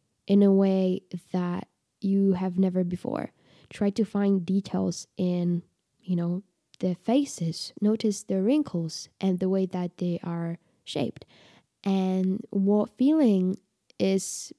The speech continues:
brought up in you when you see them or see it? How does it make you feel? Or how does it make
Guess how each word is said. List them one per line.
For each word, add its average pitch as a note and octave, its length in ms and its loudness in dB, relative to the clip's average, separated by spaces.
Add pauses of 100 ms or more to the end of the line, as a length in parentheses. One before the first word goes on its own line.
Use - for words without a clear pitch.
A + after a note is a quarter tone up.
(140)
brought F#3+ 400 0
up A#3+ 180 0 (460)
in F#3 160 2
you G3 420 0
when F3+ 640 -2
you F3+ 460 -2 (460)
see D4+ 340 4
them - 540 -4
or F#3+ 220 -2
see G#3+ 320 0
it? - 420 -2 (1040)
How A3+ 200 2
does A#3 160 4
it C4 60 4
make A#3+ 240 2
you C4 80 2
feel? C#4+ 520 2 (1040)
Or A3+ 180 6
how A3 260 6
does A3+ 220 4
it A3 80 6
make A3 600 4